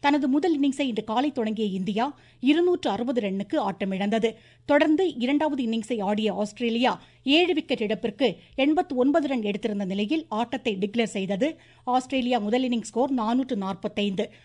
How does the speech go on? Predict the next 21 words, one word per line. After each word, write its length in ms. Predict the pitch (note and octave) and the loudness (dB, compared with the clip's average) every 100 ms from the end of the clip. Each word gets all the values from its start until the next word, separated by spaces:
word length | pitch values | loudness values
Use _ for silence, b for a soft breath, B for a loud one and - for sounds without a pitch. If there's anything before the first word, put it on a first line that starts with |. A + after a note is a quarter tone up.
| B | B
ஐந்து 260 | D4 D#4 C#4+ | 6 8 4
போட்டிகள் 440 | D4+ D#4+ F4+ E4 C#4+ | -2 -2 -2 -2 -2
கொண்ட 160 | C4 A#3 | 0 0
இத்தொடரில் 460 | G#3+ A3+ G#3 B3+ F#3 B B - | -2 -2 0 0 -2 B B 0
இரு 140 | D4 D4+ G#3+ | 2 2 0
அணிகளும் 360 | G#3+ A3+ C4 C4+ | 0 0 0 0
தலா 200 | A#3+ A3 F3 A3 | 0 0 0 0
ஒரு 100 | C#4+ | 0
போட்டியில் 400 | C4+ B3 B3+ G#3+ | -2 -2 -2 -2
வெற்றி 180 | G3+ C4 B3+ | -4 -4 -4
பெற்றுள்ள 260 | A#3 G#3+ F3+ | -2 -4 -2
நிலையில், 340 | F#3 A3 A3 - B B | 0 2 0 -2 B B
நான்காவது 560 | C4 D4+ E4 E4+ D4 B3 | 4 6 6 2 -2 -4
போட்டி 300 | G3+ F#3+ B3+ A3+ | -6 -4 -2 -2
வரும் 200 | G#3+ F#3+ | -2 -2
இருபத்தி 320 | B3 C#4+ D#4 G3 | -2 -2 -4 -4
ஆறாம் 220 | G3 A#3 G#3 | -2 -2 -2
தேதி 260 | F#3 A#3+ G3 B B A#3+ | -2 0 -2 B B 0
மெல்பர்னில் 480 | D4 C4 G#3 B3 G#3+ | 2 0 0 -2 -4
நடைபெறும். 420 | F#3 - G#3+ - _ _ b - | -8 -4 -4 -4 _ _ b -16
சர்வதேச 540 | - D4 C#4+ E4 D#4+ | 2 2 4 0 -2